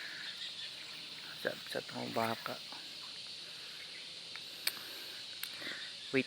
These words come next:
lang, guys, ha. Kay napa ko iyad po,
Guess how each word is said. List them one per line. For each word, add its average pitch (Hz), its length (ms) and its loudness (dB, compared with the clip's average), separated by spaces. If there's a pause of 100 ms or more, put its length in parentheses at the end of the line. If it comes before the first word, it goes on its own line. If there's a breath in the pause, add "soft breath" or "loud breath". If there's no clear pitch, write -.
lang, 131 160 12
guys, 123 240 4
ha. 117 80 4 (1400 loud breath)
Kay 117 480 12 (160)
napa 113 320 12
ko 120 160 12
iyad 117 240 12
po, 123 240 12